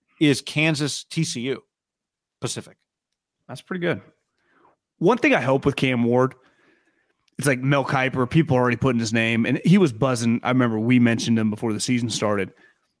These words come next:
Speaker 2: Like, he should just stay at school a couple years and just keep getting better. But, you know, if there's talk, like, he'd go in the top fifty,
Speaker 1: Oh, I see
Speaker 2: like he
Speaker 1: what you're
Speaker 2: does
Speaker 1: saying.
Speaker 2: feel. If you had to bet right now, is Cam Ward back at Washington State next year?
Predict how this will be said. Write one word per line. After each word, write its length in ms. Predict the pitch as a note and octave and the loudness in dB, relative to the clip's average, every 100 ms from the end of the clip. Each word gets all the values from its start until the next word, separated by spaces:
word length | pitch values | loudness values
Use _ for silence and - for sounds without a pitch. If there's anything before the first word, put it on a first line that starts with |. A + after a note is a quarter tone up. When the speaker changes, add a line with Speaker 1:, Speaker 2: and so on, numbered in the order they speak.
| _ - | _ -4
Speaker 2:
Like, 200 | G#3+ - F5 _ _ _ _ _ _ _ | -4 -4 -20 _ _ _ _ _ _ _
he 320 | - - C4 | -14 0 2
should 220 | - A3+ | 4 2
just 160 | C3+ C3+ | 2 -2
stay 180 | - B2+ | 0 -2
at 60 | - | -2
school 240 | - C#3+ | 0 0
a 40 | G#2 | 0
couple 200 | G2+ G#2 | -10 -8
years 240 | G#2 G2+ | -10 -8
and 80 | A2+ | -10
just 120 | A2 | -10
keep 200 | - B2+ | -4 -4
getting 240 | - A2+ G#2+ | -2 -4 -2
better. 240 | G#2+ G#2 | -2 -4
But, 300 | A2 A#2 G#2+ _ _ _ _ _ - _ _ - | -6 -6 -6 _ _ _ _ _ -20 _ _ -4
you 60 | E3+ | 0
know, 60 | |
if 80 | A#2+ | 0
there's 220 | C3+ A#2+ | 0 -2
talk, 280 | - C3 A#2 | 0 0 0
like, 100 | A2 | -4
he'd 160 | - C3+ | -4 0
go 140 | C3+ | 2
in 60 | C3 | 2
the 60 | B2+ | 2
top 200 | C#3+ C3 | 0 2
fifty, 320 | F3+ G2 A2+ | 0 0 0
Speaker 1:
Oh, 0 | |
I 20 | |
see 40 | |
Speaker 2:
like 120 | A2 G#2+ | -2 -2
he 60 | |
Speaker 1:
what 60 | B2 | -2
you're 60 | B2+ | -2
Speaker 2:
does 80 | A#2 | -2
Speaker 1:
saying. 100 | - | -4
Speaker 2:
feel. 400 | A#2+ A2 G#2+ _ - | -2 -2 -4 _ -2
If 100 | E3 | 2
you 100 | A#3 | 4
had 80 | E3+ | 2
to 80 | |
bet 280 | C3+ D3 C#3+ | 0 0 0
right 200 | A#2+ A#2 | 0 0
now, 180 | A#2 G#2 | 0 0
is 100 | G#2 | -2
Cam 280 | - C#3 B2+ | -2 0 2
Ward 220 | B2 A2+ | 2 2
back 220 | A#2+ A2+ | 0 -2
at 60 | G#2+ | 0
Washington 360 | G#2+ G2+ A2+ G2+ | 0 0 -2 -6
State 220 | G#2 E2 | -6 -6
next 200 | F2+ - | -8 -10
year? 160 | D#2+ | -14